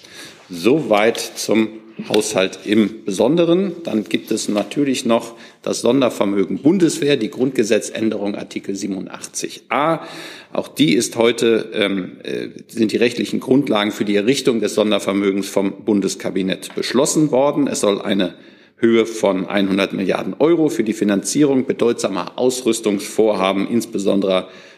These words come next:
komplexer, überjähriger Maßnahmen zur Stärkung der Bündnis- und Verteidigungsfähigkeit errichtet werden. Und, äh, parallel zu die-, oder mit diesem Gesetz ist auch der Gesetzentwurf zur verfassungsrechtlichen Absicherung des Sondervermögens beschlossen worden.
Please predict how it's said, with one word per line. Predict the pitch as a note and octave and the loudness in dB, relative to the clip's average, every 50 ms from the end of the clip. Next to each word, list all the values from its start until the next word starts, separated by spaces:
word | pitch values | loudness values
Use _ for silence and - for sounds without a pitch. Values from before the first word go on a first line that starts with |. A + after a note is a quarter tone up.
| _ _ | _ _
komplexer, | - D3 C3+ - D#3+ E3+ E3 - - - C#3+ C3+ C3 - - - - - - | -2 -2 0 0 0 -2 -2 -2 0 0 2 2 0 -2 -10 -20 -8 -2 0
überjähriger | D3 D3+ D3+ B2 A2+ G#2 G#2+ A2+ A2 A2 G#2+ G#2 F#2+ | 2 4 4 2 2 2 2 2 2 0 0 -2 -4
Maßnahmen | F#2 F2+ F#2+ G#2+ B2 B2+ - - G#2+ G#2+ G#2+ G#2 G#2 G2 | -4 -2 0 0 0 0 -2 -2 0 0 2 2 0 0
zur | - G2+ F#2+ | -2 -4 -6
Stärkung | - - - G#2+ G#2 - - G#2 G2+ F#2 | -4 0 0 0 0 0 -2 -4 -2 0
der | F#2 - | -2 0
Bündnis- | - G#2 G#2+ G#2+ - - G2+ G2 - - | 0 0 0 0 0 -2 -2 -2 -2 -4
und | G#2 G2 - | -8 -10 -10
Verteidigungsfähigkeit | - - E2+ - - - G2 G#2 A#2 A2 F#2 F#2 G2 F2+ - - - - G2+ F#2 F#2 - - - - F#2 F2 - - - - - - - - - _ _ _ | -10 -10 -12 -10 -4 0 2 2 2 2 2 2 0 0 -2 -4 -4 -2 0 0 0 -2 -6 -8 -8 -6 -6 -6 -8 -12 -20 -20 -20 -20 -20 -20 _ _ _
errichtet | - - F2+ F#2+ G2 F#2+ - - - E2 - - - | -8 -6 -4 -4 -4 -4 -6 -6 -8 -10 -12 -2 2
werden. | - A2+ C3 C#3+ D3 D3 D#3+ D#3+ D3+ - - - - - - - - - _ _ _ | 2 4 4 4 4 2 2 0 -2 -6 -12 -18 -20 -20 -20 -20 -20 -20 _ _ _
Und, | - A2+ G#2+ G#2 - - | -4 -2 0 0 0 -2
äh, | G#2 F#2+ | -2 -2
parallel | - - G2+ G2 F#2+ F#2+ G2+ A2+ A#2+ B2 | -2 -2 -2 0 0 2 4 4 4 2
zu | - - - G#2+ | 2 -2 -2 -4
die-, | F#2 - - - | -4 -4 -4 -4
oder | - - E2+ | -2 -2 0
mit | F#2+ A#2 - - - | 2 2 2 2 0
diesem | A2+ G#2 A2 G2 - | -2 0 0 0 -2
Gesetz | F#2+ F2 E2+ G#2+ A2+ A2 - - - | -2 0 0 0 0 0 -2 -4 -6
ist | - G#2 - - | -6 -6 -4 -2
auch | - G2+ - | -2 -2 0
der | - - G2 | 0 0 0
Gesetzentwurf | E2+ F#2+ F2 F2+ G2+ B2+ - - - - - G#2+ G2+ F#2+ G#2+ A#2+ C3+ C#3 C3 - - - - | 2 0 0 2 2 0 0 0 -2 -2 -2 -2 -2 2 2 2 2 2 0 -4 -8 -8 -4
zur | - G#2+ G2+ | -4 -2 0
verfassungsrechtlichen | - G2+ - - D3 D3 - - C3 A#2 - - A2+ A2+ A2 - - - - F#2 - - | 0 -2 -2 -2 -2 -2 0 0 -2 -2 0 0 0 0 0 -2 -6 -8 -8 -8 -8 -6
Absicherung | A#2 C3+ - - - D3 D3 - D3 C3+ C3+ C#3 C#3+ D3+ D3+ - - | -6 -6 -4 0 0 2 2 4 2 2 4 2 2 0 -2 -4 -4
des | - B2 - | -4 -2 0
Sondervermögens | - B2+ C3 C3+ B2+ A#2+ - A#2+ B2 A#2+ A#2+ B2 A#2+ B2 A#2+ - | 2 2 2 2 2 0 0 0 2 2 2 2 2 0 -4 -4
beschlossen | - A#2 - B2 A2 A2 A2 - A2+ G#2+ | -6 -4 -2 0 0 0 2 0 0 0
worden. | G2+ G2+ G2+ G2+ G#2 G#2+ G#2+ | 2 4 4 4 4 0 -2